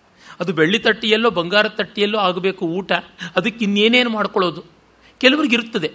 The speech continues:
ತುಂಬಾ ಒಳ್ಳೆ ಮನೆ ಕಟ್ಟಬೇಕು, ಆ ಮನೆಯೊಳಗೆ ಅತ್ಯುತ್ತಮವಾದಂಥ ಲೈಬ್ರರಿ ಮಾಡಬೇಕು, ಅದರೊಳಗೆ ತುಂಬಾ ಸುಕುಮಾರ ಮನೋಹರವಾದಂಥ ಮಸಣ ಸುಂದರವಾದ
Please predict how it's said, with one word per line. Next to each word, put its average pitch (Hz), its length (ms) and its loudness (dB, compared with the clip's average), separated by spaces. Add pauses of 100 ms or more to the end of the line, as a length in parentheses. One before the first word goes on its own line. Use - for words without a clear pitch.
(680)
ತುಂಬಾ 269 380 2
ಒಳ್ಳೆ 226 260 2
ಮನೆ 196 240 -2
ಕಟ್ಟಬೇಕು, 139 600 -10 (440)
ಆ 175 120 4
ಮನೆಯೊಳಗೆ 240 380 2
ಅತ್ಯುತ್ತಮವಾದಂಥ 262 1080 -2
ಲೈಬ್ರರಿ 190 420 0
ಮಾಡಬೇಕು, 143 560 -4 (260)
ಅದರೊಳಗೆ 208 240 0
ತುಂಬಾ 233 440 2
ಸುಕುಮಾರ 247 500 0
ಮನೋಹರವಾದಂಥ 208 960 0
ಮಸಣ 202 480 2 (300)
ಸುಂದರವಾದ 190 680 0